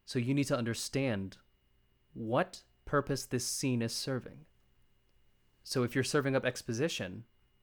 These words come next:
how do you do that in a way that is fueled by the circumstances of the scene? How can you do your good acting work to make this exposition feel more truthful?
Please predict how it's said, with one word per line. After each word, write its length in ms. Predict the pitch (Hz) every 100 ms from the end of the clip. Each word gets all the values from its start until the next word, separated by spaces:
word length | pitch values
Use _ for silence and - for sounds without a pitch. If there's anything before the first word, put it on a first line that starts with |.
| _ _ _ _ _ _ _ _ _ _ _
how 260 | - 131 127
do 80 | 127
you 160 | 117
do 220 | 117 123
that 320 | 120 107 107 -
in 60 | 113
a 60 |
way 240 | 101 107 107
that 180 | 101 101
is 340 | 98 98 - - - - - - _ _
fueled 500 | - - 117 107 101
by 300 | 113 101 98
the 100 | 95
circumstances 600 | - 123 123 120 113 110
of 80 | 107
the 80 | 107
scene? 760 | - - 120 123 123 123 127 127 _ _ _ _ _ _ _ _ - - -
How 180 | 110
can 300 | 107 117 104
you 460 | 101 110 113 110 110 - _ _ _ _ -
do 80 |
your 180 | 110 104
good 160 | 101 113
acting 480 | 113 123 - 123 113
work 340 | 120 120 - - - _ -
to 120 | 123
make 340 | 107 113 -
this 220 | 110 101 -
exposition 920 | 120 - 120 107 123 - 101 98 101 - _ _ _ _ _ _ _ -
feel 400 | 117 110 107 101
more 320 | 101 98 95
truthful? 640 | - 165 - - 85 147